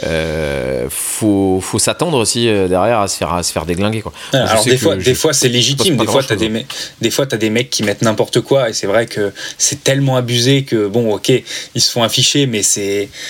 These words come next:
Speaker 2: c'est, c'est très, très drôle, et des fois, c'est pas justifié du tout. Donc moi, si
Speaker 1: Hmm.
Speaker 2: je devais voir quelque chose un petit peu changer aujourd'hui, enfin, évoluer dans le monde de l'airsoft, c'est, euh, parfois le, le regard qu'on a avec les nouveaux. Faut pas oublier qu'on a commencé aussi. Qu'on a
Speaker 1: Ouais,
Speaker 2: commencé et
Speaker 1: complètement.
Speaker 2: qu'on avait des sales dégaines.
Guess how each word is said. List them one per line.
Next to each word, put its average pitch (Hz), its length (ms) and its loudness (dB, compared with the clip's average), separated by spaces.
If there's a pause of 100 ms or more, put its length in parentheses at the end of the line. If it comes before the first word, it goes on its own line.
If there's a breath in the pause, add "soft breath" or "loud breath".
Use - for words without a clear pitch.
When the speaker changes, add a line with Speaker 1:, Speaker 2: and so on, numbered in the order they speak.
(220 loud breath)
Speaker 2:
c'est, - 360 -2
c'est - 220 -2
très, - 160 0
très 117 160 -2
drôle, 135 240 2
et 107 60 2
des 101 120 -4
fois, 139 160 2
c'est - 140 -2
pas - 80 -4
justifié - 480 0
du 113 140 -4
tout. 113 160 -6 (420 loud breath)
Donc 120 180 0
moi, 170 140 2
si - 320 0
Speaker 1:
Hmm. 127 40 -2
Speaker 2:
je 113 60 -2
devais 123 220 4
voir 127 240 0
quelque - 160 0
chose 123 160 0
un 110 80 -2
petit - 120 -4
peu 117 140 0
changer 113 400 0
aujourd'hui, 101 420 -2
enfin, - 260 -8
évoluer 104 220 -2
dans 110 120 -4
le 104 60 -6
monde 101 140 -4
de 101 80 2
l'airsoft, 110 500 -2 (540 loud breath)
c'est, 107 340 2
euh, 98 460 2
parfois 139 420 0
le, 131 120 2
le 123 160 2
regard 123 480 2
qu'on 117 180 -2
a 117 80 2
avec 110 200 0
les 113 60 2
nouveaux. 117 240 2
Faut 139 140 0
pas 151 100 2
oublier 139 300 2
qu'on 127 160 0
a 117 60 2
commencé 120 360 0
aussi. - 280 -2 (560 loud breath)
Qu'on 107 120 2
a 110 40 2
Speaker 1:
Ouais, 107 40 0
Speaker 2:
commencé 135 400 2
et 143 120 2
Speaker 1:
complètement. 117 300 0
Speaker 2:
qu'on 113 60 2
avait 113 200 0
des 113 120 0
sales 135 380 2
dégaines. 120 380 -2